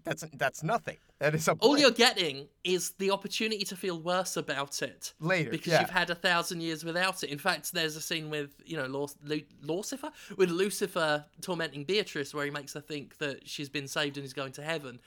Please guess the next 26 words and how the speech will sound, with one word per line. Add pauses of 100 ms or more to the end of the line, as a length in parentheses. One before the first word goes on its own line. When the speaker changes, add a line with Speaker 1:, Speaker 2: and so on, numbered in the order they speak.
(240)
Speaker 2:
And
then
he
just,
like, (380)
sweeps
all
the
clouds
away
and
it's
like,
"Ah,
fuck
you,
you're
still
here." (440)
And
that
makes
it
worse. (300)
He's,
he,